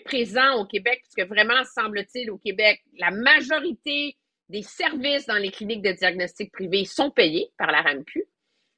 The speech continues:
parce que ça sert à désengorger les listes d'attente. Tu n'oses pas avoir le débat sur les vraies cliniques privées qui facturent aux gens. Et tu fais ça dans tout le débat sur les données. Finalement, qu'est-ce que ça nous dit, ça ?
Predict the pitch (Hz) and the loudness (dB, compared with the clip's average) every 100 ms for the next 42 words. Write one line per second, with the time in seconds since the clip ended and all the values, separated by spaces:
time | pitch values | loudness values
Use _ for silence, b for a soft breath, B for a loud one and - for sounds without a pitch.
0 | _ - 190 226 208 202 165 - 220 208 | _ -4 2 4 4 0 0 4 6 6
1 | 170 180 180 170 170 156 196 190 160 156 | 2 -2 -2 -2 -2 -4 -6 -6 -6 -6
2 | 156 135 - 262 403 _ _ _ _ _ | -4 -4 -6 -12 -12 _ _ _ _ _
3 | _ _ _ _ b b b b b - | _ _ _ _ b b b b b 2
4 | 311 330 359 - 427 453 339 233 302 311 | 6 6 6 4 6 6 4 2 2 2
5 | 254 214 220 247 262 254 226 220 214 247 | 2 0 0 2 2 0 -4 -4 0 2
6 | - - 277 247 233 - - 226 196 247 | 2 0 -6 -4 -4 -8 -8 -6 -2 -2
7 | 240 - _ _ _ 202 - 208 - 254 | -4 -10 _ _ _ -4 2 2 2 2
8 | 233 196 170 214 - _ _ _ _ _ | 2 2 0 -2 -4 _ _ _ _ _
9 | _ _ _ _ _ _ _ _ _ _ | _ _ _ _ _ _ _ _ _ _
10 | _ - 285 392 523 523 _ _ _ _ | _ 2 6 8 6 2 _ _ _ _
11 | - 262 285 269 359 370 392 392 - - | -14 -4 -4 -2 2 4 4 0 -8 -14
12 | 285 247 247 415 381 302 240 339 - - | -10 -8 -2 -2 2 0 2 2 0 -6
13 | 294 269 208 190 185 196 - - 269 277 | -4 -2 0 0 0 -4 -8 -2 0 2
14 | 330 370 427 - 240 185 175 156 147 170 | 0 -4 -8 -6 -4 -4 -4 -8 -10 -10
15 | - 135 | -2 -2